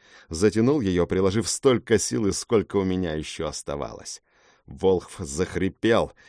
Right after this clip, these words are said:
издав мерзкий хлюпающий звук, вцепился пальцами в верёвку в попытке её снять.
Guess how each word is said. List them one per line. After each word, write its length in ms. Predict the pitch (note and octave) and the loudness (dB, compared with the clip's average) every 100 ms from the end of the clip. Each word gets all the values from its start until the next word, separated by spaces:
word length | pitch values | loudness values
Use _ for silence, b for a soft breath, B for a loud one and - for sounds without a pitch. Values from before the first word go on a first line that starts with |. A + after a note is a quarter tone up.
| b - | b -6
издав 520 | F#2 E2 G2+ F#2 - | -6 0 0 0 0
мерзкий 520 | F#2+ G#2+ F#2+ - G#2 | 2 2 0 -2 -4
хлюпающий 640 | - A2+ G#2 A2 F#2+ - F2+ | 0 0 2 0 -2 -2 -4
звук, 360 | G#2+ C3+ - b b b _ | -2 -2 -4 b b b _
вцепился 560 | - B2 A#2+ A2 - | -4 -2 0 2 2
пальцами 460 | - F#2 D#2+ F2 E2 | 2 0 0 -4 -4
в 60 | D2 | 0
верёвку 480 | F2 A2 - G2+ | 2 2 2 -2
в 120 | F#2 - | -2 -2
попытке 500 | G2 F#2+ E2+ - E2 | 0 0 -4 -4 -4
её 200 | D#2 D2 | -4 -8
снять. 420 | - C#2 - | -10 -12 -14